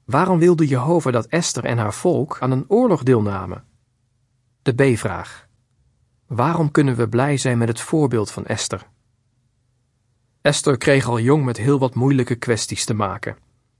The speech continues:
Bijvoorbeeld met koninklijke besluiten over oorlog en terechtstellingen.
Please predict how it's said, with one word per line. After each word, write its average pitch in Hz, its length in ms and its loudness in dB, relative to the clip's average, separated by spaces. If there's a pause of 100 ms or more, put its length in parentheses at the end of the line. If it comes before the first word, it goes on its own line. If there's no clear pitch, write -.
(180)
Bijvoorbeeld 143 460 2
met 113 180 -2
koninklijke 135 560 2
besluiten 113 520 2
over 127 260 -2
oorlog 147 360 4
en 107 100 -2
terechtstellingen. 110 680 -2